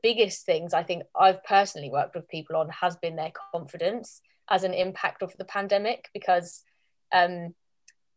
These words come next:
one, we're not seeing people so much, and that can be s-, uh, one way in which people really do uh, seek validation is through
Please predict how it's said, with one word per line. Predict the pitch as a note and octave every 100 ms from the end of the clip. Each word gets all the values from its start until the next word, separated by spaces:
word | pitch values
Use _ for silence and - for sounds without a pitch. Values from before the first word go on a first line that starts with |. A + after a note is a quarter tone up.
| _ _
one, | - G#3 B3+ B3 -
we're | G#3+
not | G#3
seeing | - G#3+ G3
people | F3+ F3 E3+
so | - D#3+
much, | E3 G3 - - - -
and | E3+ D#3+ E3 -
that | G3 - -
can | F#3 F3
be | F3 E3+ E3+ -
s-, | - -
uh, | F#3+ G3
one | G3+ G#3
way | F#3+ F3+
in | F3
which | F3 - -
people | F3+ F3 E3 E3 -
really | F3 F#3 E3+ D#3+
do | E3+ E3+ F3+ _ _ _ -
uh, | E3 D#3+ D#3+ -
seek | F3+ E3+
validation | F3+ E3+ D#3+ D#3+ - D#3 E3 - F#3
is | F3 -
through | F3+ D#3 D#3+